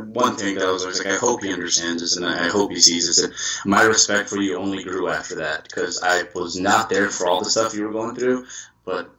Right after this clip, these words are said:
you know, you told me enough for me to be like, "Wow, like, this dude is, he's, he's legit," 'cause I knew you would have put it down the prep. I knew you would have given me, like, everything you had,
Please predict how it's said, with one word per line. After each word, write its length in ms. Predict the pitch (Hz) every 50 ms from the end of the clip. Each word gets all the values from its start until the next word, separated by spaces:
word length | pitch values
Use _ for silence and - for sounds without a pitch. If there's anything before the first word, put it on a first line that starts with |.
| _ -
you 100 | - 104
know, 120 | 95 85 87
you 160 | 87 95 98
told 300 | - - 127 127 113 104
me 60 | 101 98
enough 180 | 95 92 92
for 80 | - 92
me 120 | 92 92 90
to 80 | 90 87 _ _ _ -
be 120 | - 101
like, 200 | 98 87 80 -
"Wow, 340 | - 101 107 101 95 82 80 87
like, 120 | 90 -
this 220 | - 107 107 - -
dude 160 | 104 101 95
is, 340 | 90 90 87 87 - - - - - - _ _ _
he's, 500 | _ - - 110 117 120 117 110 - -
he's 200 | - 120 127 139
legit," 240 | 147 151 - - -
'cause 160 | - 113 110
I 100 | 110 107
knew 120 | 110 127 147
you 160 | 143 113 101
would 100 | 101 98
have 60 | - -
put 120 | - -
it 80 | 92 -
down 180 | 82 87 82
the 100 | - -
prep. 220 | - - 85 82 -
I 140 | 92 98 98
knew 140 | 101 110 120
you 240 | 113 107 104 101
would 100 | 101 95
have 80 | - -
given 220 | - 98 90 90 90
me, 200 | 87 87 87 82
like, 220 | 82 85 85 82 - _ _ _ -
everything 680 | 113 110 107 - 92 87 85 85 - 90 90 87 87 87
you 160 | 87 90 87
had, 440 | 85 85 82 78 76 - - -